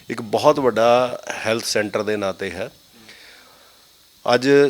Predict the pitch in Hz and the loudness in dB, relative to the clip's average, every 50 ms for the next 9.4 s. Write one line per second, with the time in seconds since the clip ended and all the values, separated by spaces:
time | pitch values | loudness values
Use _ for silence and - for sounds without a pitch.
0 | - - - - 123 113 120 135 139 143 143 135 131 139 139 131 131 120 - 127 | 0 -4 -2 0 0 2 2 2 4 4 4 4 4 2 2 0 0 -4 -4 -8
1 | 104 120 123 - - - 127 127 120 - 127 120 127 127 123 - 120 113 117 120 | -4 -4 -4 -4 -2 -2 -2 -2 0 -2 -2 0 2 0 0 0 -2 -4 -2 -2
2 | 117 120 120 113 120 113 - - 98 92 - 120 117 123 131 120 - 147 147 143 | -2 -4 -4 -4 -6 -6 -4 -4 -4 -4 -2 -6 -4 -4 -2 -2 -2 -2 -2 0
3 | 131 120 113 110 110 107 - - - 117 110 104 110 117 - - 101 92 - 110 | 2 2 4 4 2 0 -2 -2 -2 -2 -2 -2 -4 -6 -6 -6 -6 -8 -6 -4
4 | 113 117 123 117 - - 135 139 160 175 - - 117 117 117 117 107 - - 127 | -2 -2 -2 -4 -6 -6 -6 -8 -8 -8 -6 -4 0 2 2 2 0 0 0 0
5 | 120 113 107 117 127 123 123 117 120 120 123 117 98 104 113 117 110 - - - | 0 -2 -4 -6 -6 -6 -4 -6 -6 -4 -4 -6 -4 -4 -4 -4 -4 -4 -4 -4
6 | 110 113 117 - - 120 117 117 104 98 98 - - 98 101 101 107 110 113 131 | -2 -2 -2 -4 -4 -2 -2 -2 0 -2 -2 -4 -6 -10 -8 -6 -6 -6 -6 -6
7 | 147 - - 135 139 143 139 127 120 107 107 101 95 98 101 98 90 - 98 90 | -8 -6 -2 -2 0 0 0 -2 -4 -6 -6 -8 -8 -6 -6 -6 -6 -8 -10 -10
8 | 85 80 78 - 82 82 - _ _ _ _ _ - - - - - - - - | -10 -10 -12 -18 -20 -20 -20 _ _ _ _ _ -20 -20 -20 -20 -20 -20 -20 -20
9 | - - - - 120 123 131 147 | -16 -6 -2 -2 0 0 0 -4